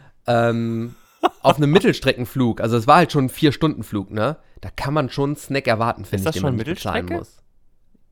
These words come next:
Speaker 1: Ja, come on, also vier Stunden Plus, du hast ja vorher noch Boarding, okay, da könntest du theoretisch was essen, aber,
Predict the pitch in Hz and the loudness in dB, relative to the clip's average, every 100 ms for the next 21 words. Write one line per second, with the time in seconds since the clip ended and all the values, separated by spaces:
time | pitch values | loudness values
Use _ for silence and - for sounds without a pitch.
0 | _ - - - - - - 113 113 110 | _ -20 -20 -18 -16 -18 -8 -2 0 0
1 | 104 104 98 - 143 143 - 143 165 - | 0 -6 -10 -2 0 0 -2 -2 -2 -4
2 | 156 165 180 - - - _ - _ _ | -4 -4 -6 -12 -20 -20 _ -20 _ _
3 | 139 165 165 143 135 131 139 131 117 113 | 2 2 4 2 2 -2 -2 -2 -4 -4
4 | - 123 143 135 120 127 117 135 127 - | 0 2 2 -2 -4 -2 -2 -4 -10 -8
5 | 127 120 120 120 - 123 131 156 147 120 | -6 -6 -8 -12 -6 -6 -4 -6 -4 -2
6 | 120 117 | -2 -4